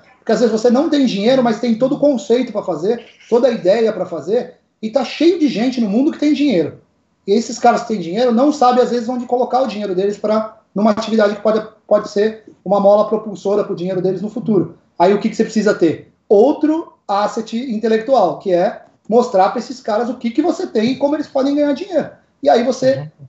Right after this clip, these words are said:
Speaker 1: fazendo, esse é o papel do C E O, né? O papel do C E O nem sempre é aquele papel do cara que vai lá na raiz e discute aquele problema em específico. Ele tá olhando macro, ele tem que ter um pouco de conhecimento em todas as áreas. Na minha opinião, é, outra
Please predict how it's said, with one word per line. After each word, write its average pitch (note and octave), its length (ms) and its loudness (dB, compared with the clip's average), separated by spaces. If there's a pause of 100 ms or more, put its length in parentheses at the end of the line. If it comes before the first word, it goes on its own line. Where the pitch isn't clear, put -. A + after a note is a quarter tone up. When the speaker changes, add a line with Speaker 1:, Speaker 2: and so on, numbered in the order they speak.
Speaker 1:
fazendo, A#3+ 360 2
esse A#3 160 4
é - 20 6
o - 20 -8
papel A#3+ 260 0
do - 60 -8
C F#3+ 140 -10
E E3+ 60 0
O, D3+ 160 -4
né? D#3 80 -6
O D#3+ 40 -8
papel G3 220 -4
do - 60 -10
C - 100 -10
E G#3+ 60 0
O - 240 2 (240)
nem A3 300 0
sempre C4+ 300 2
é - 20 2
aquele A3 200 -2
papel G#3+ 300 -2
do G#3 120 -4
cara G#3 260 0
que A3 100 -8
vai G#3 220 -2
lá F#3 180 4
na B3 100 0
raiz G3+ 500 0
e G3 60 -6
discute - 360 -8
aquele A3 240 2
problema G#3 420 2
em G#3 40 -4
específico. - 580 -6 (320)
Ele G3 140 0
tá B3 100 6
olhando B3+ 240 4
macro, B3 340 2
ele F3+ 160 2
tem G#3+ 140 -4
que G#3+ 80 -6
ter A3+ 60 2
um A3 180 0
pouco C#4 240 2
de B3 80 -4
conhecimento A3 640 -4 (380)
em G#3 100 -2
todas A#3+ 280 4
as A3 160 2
áreas. D#3+ 400 -2 (180)
Na G3+ 140 -2
minha A3+ 180 4
opinião, G3 600 -2 (520)
é, F3+ 360 0 (200)
outra A3 560 0